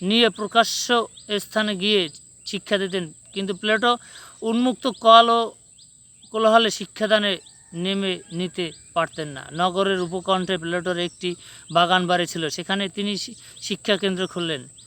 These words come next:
এর নাম দিলেন একাডেমি। এই একাডেমির ছাত্রদের কাছে প্লেটো,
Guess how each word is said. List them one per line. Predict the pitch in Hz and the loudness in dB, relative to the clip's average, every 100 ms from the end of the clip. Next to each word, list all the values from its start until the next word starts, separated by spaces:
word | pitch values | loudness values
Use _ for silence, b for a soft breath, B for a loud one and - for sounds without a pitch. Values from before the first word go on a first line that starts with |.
| - | -4
এর | 190 196 | -2 2
নাম | 185 190 | 2 2
দিলেন | 185 190 175 | 0 -2 -2
একাডেমি। | 170 190 175 170 147 | -2 -2 -2 -4 -4
এই | 170 208 214 | 0 2 2
একাডেমির | 208 220 233 240 247 - B B | 2 2 2 0 -2 -6 B B
ছাত্রদের | - 202 - 220 214 208 | -2 0 0 -2 -2 0
কাছে | 220 208 233 | 0 0 -2
প্লেটো, | 196 202 208 220 | -4 -4 -2 -4